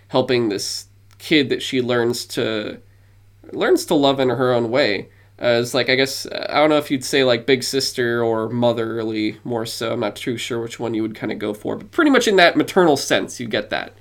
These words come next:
either way. And, uh, through it, you s-, you see, of course, like, her own revenge happens again, and you have it happen again,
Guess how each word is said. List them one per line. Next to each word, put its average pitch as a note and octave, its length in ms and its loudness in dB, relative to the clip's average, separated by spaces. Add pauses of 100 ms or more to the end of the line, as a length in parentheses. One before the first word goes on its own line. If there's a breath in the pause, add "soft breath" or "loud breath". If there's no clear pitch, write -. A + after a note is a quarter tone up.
(160 soft breath)
either B2+ 240 0
way. - 340 -8 (580 soft breath)
And, A#2 520 6 (800 soft breath)
uh, C3 220 8
through D#3 320 4
it, C3+ 320 2 (300)
you C#3 140 -2
s-, - 220 -6
you D3 120 -4
see, D3 280 2
of C3+ 140 0
course, C3+ 380 2
like, B2+ 180 4
her D3 220 0
own C3+ 180 6
revenge B2+ 460 4
happens C3 400 2
again, B2+ 560 2 (280 soft breath)
and B2+ 140 0
you B2+ 140 2
have B2+ 260 4
it - 80 -2
happen B2 400 -2
again, A#2 560 -4